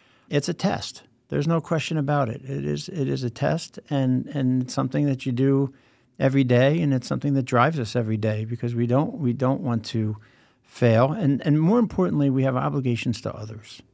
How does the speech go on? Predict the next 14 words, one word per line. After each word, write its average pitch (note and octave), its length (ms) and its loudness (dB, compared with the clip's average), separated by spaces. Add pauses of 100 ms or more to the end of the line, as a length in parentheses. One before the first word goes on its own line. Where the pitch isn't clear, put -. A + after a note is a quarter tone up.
(240)
You D#3+ 100 -6
know, C3+ 120 -2
we C3 140 0
have A2+ 140 -2
people F3 340 -2
that B2+ 180 -2
left C3 320 -2
other C#3+ 200 -2
companies C3 520 -2
that A#2+ 80 -6
come A#2+ 180 -2
work A#2+ 220 -2
for B2 240 -2
us - 320 -4